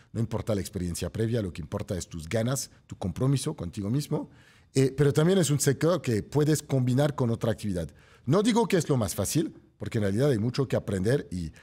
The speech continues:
si te dedicas a este sector, yo creo que al ganar los ingresos que se pueden ganar de este sector, no tienes por qué en realidad tener otra actividad después.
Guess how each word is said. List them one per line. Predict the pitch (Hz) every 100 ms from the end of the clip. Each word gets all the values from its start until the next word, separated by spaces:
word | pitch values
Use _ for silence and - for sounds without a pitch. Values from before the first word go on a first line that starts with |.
| -
si | - 107
te | 113
dedicas | 98 120 135 143 120
a |
este | 120 113
sector, | - 98 123
yo | 107 101
creo | 110 110
que | - -
al | 101 98
ganar | 98 107 123 95 - _
los | 110 107
ingresos | 117 107 101 113
que | -
se | 104 101
pueden | 107 98
ganar | 98 98 98 - - -
de |
este | 95 98
sector, | 98 - 135 120
no | 123 131
tienes | 127 120 110
por | - 90
qué | 107
en | 90
realidad | 92 98 101
tener | 98 95
otra | 90 95
actividad | 90 - 87 85
después. | 78 73 131 156